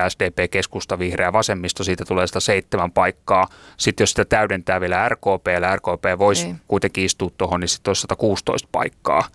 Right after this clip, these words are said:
Speaker 1: Aika tanakka enemmistö, mutta siinä taas se oleellisen kysymys on, että, että lähteekö keskusta mukaan hallitukseen ja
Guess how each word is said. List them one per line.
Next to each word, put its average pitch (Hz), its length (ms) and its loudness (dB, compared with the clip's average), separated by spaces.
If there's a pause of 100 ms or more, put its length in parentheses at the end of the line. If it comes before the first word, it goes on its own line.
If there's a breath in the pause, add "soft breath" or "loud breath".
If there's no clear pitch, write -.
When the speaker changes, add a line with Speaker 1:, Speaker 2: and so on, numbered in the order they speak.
(480 loud breath)
Speaker 1:
Aika - 300 2 (420)
tanakka 98 460 0
enemmistö, 95 600 0 (580 loud breath)
mutta 101 300 0 (460)
siinä 104 260 2
taas 95 220 2
se 120 60 4
oleellisen 98 400 2
kysymys 90 360 -2
on, 92 100 -2
että, 101 260 -2 (100)
että 95 260 -2
lähteekö 92 380 -2
keskusta - 400 0
mukaan 95 300 2
hallitukseen 92 640 0
ja 92 160 2